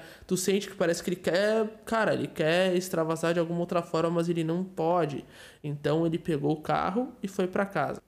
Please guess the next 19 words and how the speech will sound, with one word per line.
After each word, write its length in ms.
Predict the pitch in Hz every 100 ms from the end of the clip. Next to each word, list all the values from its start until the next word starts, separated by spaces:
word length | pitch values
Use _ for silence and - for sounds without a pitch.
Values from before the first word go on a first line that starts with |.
| -
Logo 260 | 156 170 185
depois, 580 | 147 147 156 143 139 -
os 140 | 160 156
McCann 440 | 143 - 156 156
voltam 600 | 147 143 139 143 156 156
pra 160 | 151 143
Inglaterra. 680 | 151 156 151 131 135 143 - - -
Eles 200 | - 160
basicamente 720 | 170 170 170 196 165 170 190 -
fugiram 600 | - 214 165 202 220 202
de 140 | 190
toda 400 | 185 160 180 180
aquela 320 | 175 175 165
palhaçada 760 | 160 151 147 151 - 143 147 151
que 120 | -
tava 240 | - 147
acontecendo 640 | 147 143 147 147 - 147 143
em 80 | 143
Portugal 640 | 147 139 127 131 156